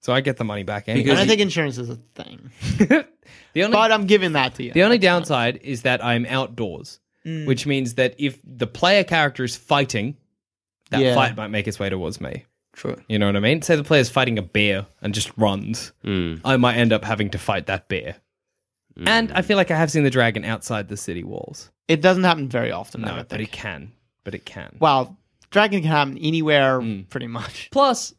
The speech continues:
Speaker 1: a benefit of being the horse guy is that I think the pathing makes me go inside sometimes. So, <laughs> fingers crossed I'm just inside when the dragon hits.
Speaker 2: Well, yeah.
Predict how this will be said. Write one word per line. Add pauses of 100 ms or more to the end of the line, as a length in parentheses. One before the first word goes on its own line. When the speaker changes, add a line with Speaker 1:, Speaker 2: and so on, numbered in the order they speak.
(280)
Speaker 1:
a
benefit
of
being
the
horse
guy
is
that
I
think
the
pathing
makes
me
go
inside
sometimes.
So, (280)
<laughs>
fingers
crossed
I'm
just
inside
when
the
dragon
hits. (1300)
Speaker 2:
Well,
yeah.